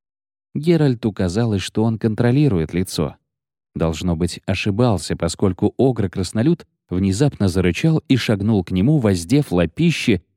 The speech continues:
и засмердев в два раза шибче. "Это какое-то издевательство!"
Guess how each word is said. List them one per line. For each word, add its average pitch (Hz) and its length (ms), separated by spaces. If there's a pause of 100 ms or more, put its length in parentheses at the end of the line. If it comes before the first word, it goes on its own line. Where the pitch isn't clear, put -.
(100)
и 170 140
засмердев 117 880
в 98 160
два 90 300
раза 92 240
шибче. 82 600 (920)
"Это 123 200
какое-то 151 520
издевательство!" 135 920